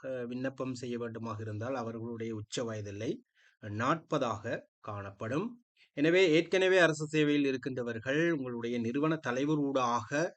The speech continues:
அ, விண்ணப்பங்களை சமர்ப்பிப்பது அவசியமாகிறது. அ, நூறுக்கும் மேற்பட்ட பாட வாய்ப்புகள், விண்ணப்பிக்கக்கூடிய பாட வாய்ப்புகள் காணப்படுகிறது. எனவே, உங்களுடைய வர்த்தமானி அறிவித்தலை நீங்க, அ, மிகவும் கவனமாக வாசித்து, உங்களுடைய,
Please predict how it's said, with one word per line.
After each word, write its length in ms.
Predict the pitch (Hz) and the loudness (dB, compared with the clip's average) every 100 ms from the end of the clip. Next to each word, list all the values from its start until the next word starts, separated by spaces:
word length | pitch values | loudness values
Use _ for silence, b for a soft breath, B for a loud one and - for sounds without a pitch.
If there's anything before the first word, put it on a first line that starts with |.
| - | -10
அ, 40 | |
விண்ணப்பங்களை 880 | 120 113 107 113 110 110 110 113 180 262 | -10 -8 -6 -6 -6 -6 -4 -2 -2 -4
சமர்ப்பிப்பது 680 | - 113 110 110 110 107 | -10 -6 -6 -8 -8 -6
அவசியமாகிறது. 840 | 104 101 113 113 117 107 120 135 202 226 _ _ _ _ _ | -6 -8 -8 -6 -6 -6 -4 0 0 -2 _ _ _ _ _
அ, 280 | 143 139 143 | -2 2 4
நூறுக்கும் 440 | 156 202 233 233 | 6 6 4 2
மேற்பட்ட 720 | 196 180 - 160 156 147 135 113 _ _ _ _ _ _ _ _ _ _ _ | 2 2 2 4 6 6 6 2 _ _ _ _ _ _ _ _ _ _ _
பாட 440 | 156 170 190 185 | 6 8 8 8
வாய்ப்புகள், 560 | 147 147 165 156 135 123 | 8 6 2 -2 -4 -2
விண்ணப்பிக்கக்கூடிய 720 | 143 156 156 143 143 135 139 | 2 2 2 0 0 0 0
பாட 280 | 139 123 127 | 0 0 0
வாய்ப்புகள் 460 | 123 120 117 120 117 | 0 -2 -2 -6 -6
காணப்படுகிறது. 720 | 117 113 120 123 120 120 127 | -6 -6 -4 -2 -2 -2 -2
எனவே, 320 | 123 120 127 | -2 0 0
உங்களுடைய 520 | 131 117 117 113 120 110 | -2 -2 -4 -4 -2 -2
வர்த்தமானி 600 | 113 120 160 147 139 123 | -4 -2 0 0 0 -2
அறிவித்தலை 540 | 117 135 147 139 131 | -2 -2 -2 -2 -2
நீங்க, 460 | 123 120 123 160 - b b b _ | -2 -2 -2 -4 -6 b b b _
அ, 240 | 110 110 110 | -8 -6 -6
மிகவும் 500 | 117 127 185 202 214 | -6 2 6 6 4
கவனமாக 800 | 165 143 139 143 139 131 120 127 | 2 2 2 0 0 0 -2 -4
வாசித்து, 680 | 120 120 123 120 147 147 | -2 -4 -6 -4 2 2
உங்களுடைய, 800 | 127 131 139 143 139 143 143 139 | 2 0 0 0 2 4 2 0